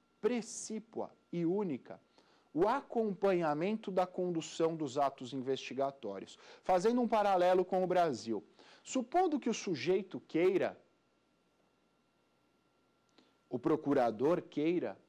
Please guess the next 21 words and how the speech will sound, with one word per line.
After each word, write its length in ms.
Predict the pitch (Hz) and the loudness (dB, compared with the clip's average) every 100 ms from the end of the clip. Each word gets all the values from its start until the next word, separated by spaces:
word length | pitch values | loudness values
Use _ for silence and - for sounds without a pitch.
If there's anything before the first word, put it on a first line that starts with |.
| _ _ _ _ | _ _ _ _
produzir 580 | 170 190 180 156 135 202 | 0 2 2 0 0 0
uma 220 | 202 190 | 2 0
prova 640 | 180 143 131 117 98 95 - _ _ | 0 0 2 2 -2 -10 -14 _ _
durante 500 | 117 135 127 147 156 | 0 2 2 2 -2
a 40 | |
fase 360 | 123 131 120 120 | -2 0 0 0
das 200 | 117 117 | -2 -2
investigações. 920 | 120 117 - 120 120 - 95 113 - - - - | -4 -6 -6 -6 -6 -6 -10 -12 -14 -20 -6 0
Ele 200 | 180 175 | 2 2
pede 460 | - 170 202 143 | 2 2 2 0
para 140 | - 147 | -4 -4
esse 180 | - | -2
juízo 480 | 143 143 139 143 139 | -2 0 0 0 -2
de 140 | 127 135 | -6 -6
instrução. 720 | 131 - 151 - - 104 95 - - - | -6 -4 -2 -4 -6 -8 -8 -18 -20 -16
Supondo 600 | - 240 - 262 294 233 | -4 -2 0 2 4 2
que 120 | 240 | -4
tenha 300 | 220 233 247 | -2 0 2
havido 340 | 226 175 240 233 | 0 2 0 2
uma 160 | 233 | 4
nulidade 920 | 233 254 269 190 208 240 214 127 127 | 4 4 4 4 4 6 2 0 -8